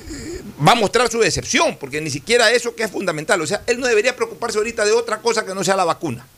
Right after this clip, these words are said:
Él debería ser ya no un presidente de la República, un superministro de Salud. Es, porque además es lo único que en este momento ya de cara al actual gobierno le interesa a la gente. Ya a la gente no le interesa que le construyas nada. Porque ya qué va a ca-, qué va a alcanzar a construir, ya deja que venga el gobierno, eh,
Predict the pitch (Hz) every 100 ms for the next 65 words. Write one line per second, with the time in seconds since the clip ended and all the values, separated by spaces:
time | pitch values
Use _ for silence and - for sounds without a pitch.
0 | - - - - 170 220 202 214 220 208
1 | 214 220 214 175 190 208 196 175 175 208
2 | 165 180 175 - 202 175 202 190 185 220
3 | 180 135 - - - - 202 202 - -
4 | - - 185 202 269 262 226 240 294 240
5 | 214 214 233 247 226 214 226 185 165 170
6 | 156 151 214 208 156 131 208 208 190 214
7 | 202 180 139 143 196 180 151 190 208 -
8 | - _ - - - 247 226 254 226 240
9 | 233 214 226 233 208 185 170 143 220 196
10 | 175 208 220 120 - _ _ _ _ _
11 | _ - - - 156 156 214 220 247 240
12 | 220 202 220 247 247 202 220 254 196 185
13 | 180 226 196 214 202 202 180 208 180 190
14 | 202 190 - 156